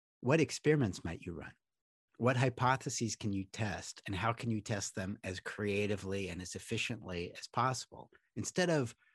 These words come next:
you know, "Can you write a business plan for this product line? Is there a way to test this idea in one day and a hundred dollars?" That's a really interesting question. And it's surprising how many times, instead of,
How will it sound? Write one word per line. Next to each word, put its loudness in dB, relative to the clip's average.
you -2
know, 0
"Can 0
you 2
write 2
a 0
business -2
plan -2
for -10
this -10
product -2
line? -6
Is 8
there 8
a 8
way 6
to 6
test 0
this -2
idea 2
in 2
one 2
day 0
and -6
a -8
hundred -6
dollars?" -10
That's -4
a 0
really 2
interesting -4
question. -6
And 0
it's 2
surprising 2
how 0
many 0
times, -4
instead -2
of, -6